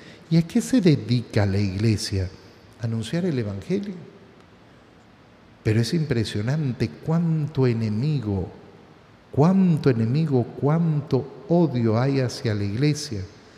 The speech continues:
Pero no vayas a creer que ese es un motivo de desánimo. No, todo el contrario. Todo, todo el contrario. Cuando uno ve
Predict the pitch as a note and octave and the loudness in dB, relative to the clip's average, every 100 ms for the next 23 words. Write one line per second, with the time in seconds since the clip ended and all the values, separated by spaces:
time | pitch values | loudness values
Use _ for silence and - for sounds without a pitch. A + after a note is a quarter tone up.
0 | - - - - - - - - C3 B2+ | -20 -20 -20 -20 -20 -20 -6 2 4 6
1 | B2 - D3 D#3+ G#3 A3+ A3 D3 B2 B2 | 2 -4 -4 0 2 2 0 -2 0 0
2 | A#2 B2 - A#2+ - B2+ A#2 A2 C3 B2 | 0 -2 0 -2 -2 -4 -2 -4 -4 -4
3 | B2 A#2+ - G2+ B2 A2+ G#2 G2+ - D#3+ | -2 -2 -6 -6 -2 -2 -2 -6 -6 -4
4 | D#3 B2+ A#2 G#2+ G2+ F#2+ - - - - | -4 -4 -4 -4 -4 -6 -12 -20 -20 -20
5 | - - - - A#2+ D3 D3+ D#3+ F3 - | -20 -20 -20 -10 -6 -4 -2 -2 -2 -2
6 | G#2+ F#2+ D3 F3+ C3 G2 F2+ - - - | -6 -4 -4 -4 -4 -8 -12 -20 -20 -20
7 | - - - - - - - G3+ G3+ A2+ | -20 -20 -20 -20 -20 -6 0 2 2 -2
8 | - D#3+ E3 A#2+ A#2 G2+ C#3+ F3 D#3+ B2 | 0 2 2 2 -2 0 2 2 2 2
9 | A2+ G#2+ A#2+ C#3 E3 C3 D#3 | 0 0 0 2 2 2 2